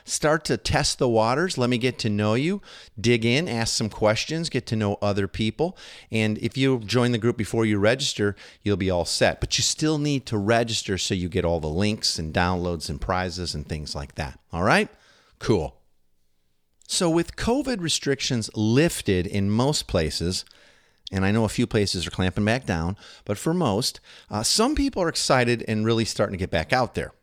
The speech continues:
We've talked a little bit about this in the recent weeks. But other people are still being optimistically cautious. They're still ordering their groceries online. They haven't gone out to many restaurants yet.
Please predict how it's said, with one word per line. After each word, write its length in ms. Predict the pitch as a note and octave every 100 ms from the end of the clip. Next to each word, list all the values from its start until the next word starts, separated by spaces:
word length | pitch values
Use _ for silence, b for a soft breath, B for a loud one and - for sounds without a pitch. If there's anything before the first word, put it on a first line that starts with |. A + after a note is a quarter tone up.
| _
We've 200 | C4+ C4+
talked 300 | - D#3+ -
a 40 |
little 100 | -
bit 80 | E2
about 240 | D#2+ D2+ -
this 220 | D#2+ -
in 140 | D#2 -
the 120 | E2+ D#2+ -
recent 440 | - F#2 F2 F2+ E2
weeks. 380 | G2 F2 - - B B B B B
But 140 | C3 E3
other 240 | A#3 B3+
people 320 | - F3 D3
are 80 | B2
still 260 | - C#3+ A#2+
being 320 | A#2 A2 A2 _ _ _ B2
optimistically 1040 | D#3 - E3 E3 G#3 A#3+ - D3 G2+ G2
cautious. 680 | - C3 A2 G2 - - -
They're 180 | G2
still 460 | G2 - C3+ A#2 G#2+ B B B
ordering 300 | - A2 G#2
their 140 | G2 F2+
groceries 640 | F#2 A2+ B2+ - C3+ B2
online. 640 | B2+ A#2+ A#2 A#2 A#2 A#2 A#2 b b b b
They 100 | F2+
haven't 340 | G#2+ G2+ G#2 G2
gone 240 | G2+ G2
out 220 | F#2 F#2
to 80 | -
many 260 | F#2 E2 D#2
restaurants 760 | F2 C3 C3+ - C3+ A#2+ A#2 B2
yet. 380 | A2+ A2 -